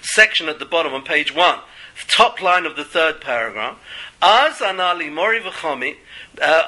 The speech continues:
analo mori v'chomi," that my father-in-law said to this man, "Sheyesh raya she'en aleh pircha mea statistica." Right? Even though you say statistics go against the idea of six in one shot,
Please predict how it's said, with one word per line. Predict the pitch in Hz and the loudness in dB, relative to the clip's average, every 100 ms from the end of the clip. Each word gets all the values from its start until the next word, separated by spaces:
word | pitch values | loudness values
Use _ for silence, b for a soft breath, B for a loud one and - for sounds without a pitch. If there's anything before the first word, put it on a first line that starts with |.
| 175 | 2
analo | 220 202 185 160 | 4 2 0 -2
mori | 170 156 | -4 -6
v'chomi," | 151 151 143 143 | -8 -6 -6 -6
that | 139 139 | -8 -4
my | 139 131 | -4 -2
father-in-law | - 190 269 220 180 | 4 4 4 0 -2
said | - 185 185 | 2 2 2
to | 156 | -4
this | 139 147 | -8 0
man, | 170 180 120 - B B B | 2 2 0 -12 B B B
"Sheyesh | - 151 170 285 - | 0 4 6 6 2
raya | 202 165 151 165 | -2 -2 0 0
she'en | 208 196 196 | 0 -2 -2
aleh | 202 196 196 | -2 -2 -4
pircha | 196 190 - 311 269 | -6 -6 -2 0 0
mea | 196 | 0
statistica." | 185 - 160 170 151 - 120 107 - B B - | -2 -6 -6 -4 -6 -6 -10 -12 -16 B B -2
Right? | 147 233 | 2 4
Even | 208 240 262 | 2 0 2
though | 226 208 | 4 4
you | 170 151 | 2 -4
say | 151 196 180 | -2 0 0
statistics | - 156 - 240 233 160 - | -4 -10 -4 -4 -2 -6 -4
go | - 170 | 0 2
against | 160 185 175 135 - | 4 4 2 0 -6
the | 143 | 0
idea | 156 175 165 | 0 0 -2
of | |
six | - - 156 - - | -8 -6 -8 -8 -10
in | 143 | -4
one | 160 156 | 0 0
shot, | - 240 262 - | 2 2 2 0